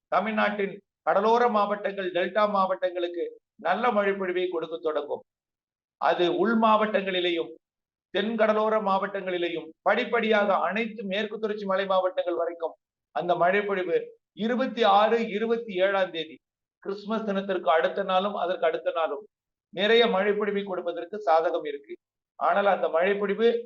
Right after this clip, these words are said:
பாதிக்கும் மழை பொழிவாக அமையாது. வெப்ப சலன இடிமழை பொழிவு போல குளிர்காற்று வெப்பம் அடைந்ததும் மழையாக மாறும் அளவிற்கு மதிய மாலையில ஆங்காங்கே, ஆங்காங்கே கருமேகம் சூழ்ந்து,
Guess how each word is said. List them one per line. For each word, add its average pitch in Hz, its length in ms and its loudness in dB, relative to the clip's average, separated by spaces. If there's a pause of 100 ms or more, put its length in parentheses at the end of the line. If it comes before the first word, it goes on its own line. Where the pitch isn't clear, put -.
(280)
பாதிக்கும் 220 640 2
மழை 196 180 0
பொழிவாக 185 420 0
அமையாது. 175 520 0 (480)
வெப்ப 208 380 2
சலன 214 340 2
இடிமழை 196 520 -2
பொழிவு 180 320 -6
போல 170 300 2 (460)
குளிர்காற்று 220 680 0 (400)
வெப்பம் 226 380 0
அடைந்ததும் 208 580 -2
மழையாக 202 540 2
மாறும் 202 400 -2
அளவிற்கு 180 540 -8 (340)
மதிய 208 440 0
மாலையில 190 500 2 (580)
ஆங்காங்கே, 208 560 2
ஆங்காங்கே 190 640 0 (400)
கருமேகம் 196 540 2
சூழ்ந்து, 175 420 -2